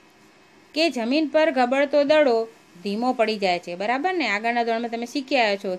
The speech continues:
ક્યારેક તેની ગતિની દિશામાં પણ ફેરફાર થાય છે.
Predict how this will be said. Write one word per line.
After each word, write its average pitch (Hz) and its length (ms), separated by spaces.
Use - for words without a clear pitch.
ક્યારેક 277 400
તેની 311 320
ગતિની 285 440
દિશામાં 262 540
પણ 285 200
ફેરફાર 247 480
થાય 196 300
છે. 185 260